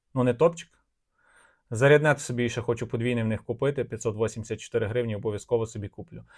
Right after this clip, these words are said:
Dual, е, дуже к-, крута штука, вона, він, воно йде в нас на скільки ампер?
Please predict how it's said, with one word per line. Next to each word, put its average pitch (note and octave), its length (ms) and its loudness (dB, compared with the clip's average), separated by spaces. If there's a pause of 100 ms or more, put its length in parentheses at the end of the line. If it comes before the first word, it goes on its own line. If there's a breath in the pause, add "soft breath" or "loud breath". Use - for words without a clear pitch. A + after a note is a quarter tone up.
(200 soft breath)
Dual, A#2+ 540 6
е, G#2 460 4
дуже A#2 280 -2
к-, - 180 -20
крута G#2+ 280 -2
штука, G#2 400 -8
вона, A2 640 0
він, A#2+ 300 -6
воно A2+ 240 -4
йде A#2 160 -6
в A2+ 60 -8
нас A2+ 200 -10
на G#2+ 80 -16
скільки C#3 320 -10
ампер? C#3 460 -2